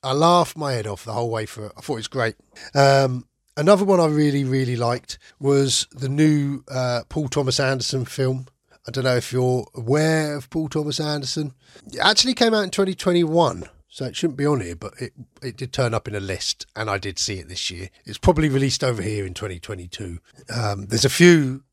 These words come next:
that have been released in twenty twenty-two in America, but have only just come out here that I might touch on in a minute. But Licorice Pizza, I think it was released over in twenty twenty-two, um, and it stars Alana Haim and Cooper Hoffman,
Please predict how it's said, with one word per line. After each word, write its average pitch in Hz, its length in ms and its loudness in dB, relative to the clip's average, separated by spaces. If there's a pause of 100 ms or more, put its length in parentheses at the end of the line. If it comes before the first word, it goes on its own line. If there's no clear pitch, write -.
that 135 120 -4
have 113 120 -10
been 131 160 -6
released 123 400 -4
in 117 280 -10
twenty - 540 -6
twenty-two 135 760 0
in 127 100 2
America, 127 400 0
but - 180 -10
have 113 120 -6
only 120 200 0
just 113 200 -4
come 123 140 -4
out 113 160 -2
here 120 280 -4
that 101 160 -8
I 98 320 -10
might 104 260 -6
touch - 280 -12
on 95 100 -12
in 92 100 -12
a 92 40 -10
minute. 98 260 -8 (540)
But 123 140 -2
Licorice 170 360 -6
Pizza, 104 480 -14 (400)
I 131 80 4
think 196 220 0
it 160 40 2
was 127 120 -4
released 123 280 -4
over 92 240 -8
in 85 120 -10
twenty 87 240 -14
twenty-two, 85 580 -12 (400)
um, 104 400 -2 (300)
and 120 260 2
it - 120 -4
stars 147 800 0 (240)
Alana 175 460 4
Haim 110 460 -4 (320)
and 113 380 -10
Cooper - 300 0
Hoffman, 120 480 -4